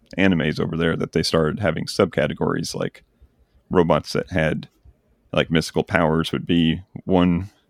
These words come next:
genre, and then what they called real robots, which would just be machines, you know, man-made machines, um, would be a different style of, of, uh, anime.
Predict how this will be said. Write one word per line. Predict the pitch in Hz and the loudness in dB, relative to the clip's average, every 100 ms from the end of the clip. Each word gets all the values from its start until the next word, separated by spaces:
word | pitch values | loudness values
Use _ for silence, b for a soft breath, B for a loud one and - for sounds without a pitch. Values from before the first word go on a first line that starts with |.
| - | -4
genre, | 85 80 78 85 | 0 0 0 0
and | 82 82 | 0 0
then | 82 78 | 0 0
what | 80 | -2
they | 78 | -2
called | 78 78 87 | 0 0 2
real | 92 87 | 2 2
robots, | 80 82 85 85 - - - _ _ | 0 0 -2 -4 -6 -10 -12 _ _
which | 87 - | -8 -6
would | 78 | -4
just | 78 82 - | -2 -2 0
be | 80 73 | -2 0
machines, | 80 - - 82 85 82 - | -2 -2 0 2 0 -4 -6
you | 80 | -6
know, | 82 | -4
man-made | 82 80 82 - | -2 -2 -2 -4
machines, | - - 82 76 - - _ _ _ _ _ _ - | -4 0 0 0 -4 -12 _ _ _ _ _ _ -4
um, | 80 - 156 90 | -2 -2 -6 -4
would | 80 69 | -4 -2
be | - | -4
a | |
different | - 82 - - | 0 -2 -2 -6
style | - 80 87 87 | -2 -2 -2 -4
of, | - - - _ - | -6 -12 -20 _ -8
of, | - - - - | -8 -8 -4 -2
uh, | - - _ - | -2 -6 _ -6
anime. | 76 71 - - | -2 0 0 -4